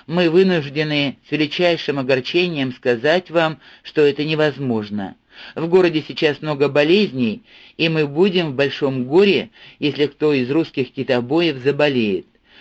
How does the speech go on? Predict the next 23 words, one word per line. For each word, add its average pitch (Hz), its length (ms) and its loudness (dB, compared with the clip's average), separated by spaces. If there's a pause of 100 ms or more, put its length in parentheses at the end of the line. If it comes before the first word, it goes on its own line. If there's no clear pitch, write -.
(140)
Может 180 320 2
быть, 165 180 2
завтра 208 340 0
болезни 139 380 0
будет 131 280 -2
меньше, 175 520 0
и 113 40 -4
тогда». 135 540 -2 (540)
Переводчик 233 440 0
говорил 175 320 4
еще 214 360 2
что-то, 180 600 0 (320)
но 208 240 2
Лигов 180 400 2
уже 156 240 0
не 147 140 -4
слушал 151 500 0
его, 107 360 0 (440)
а 143 300 2
передал 151 420 2
ответ 135 300 0
японцев 143 500 -2
Алексею. 123 720 -2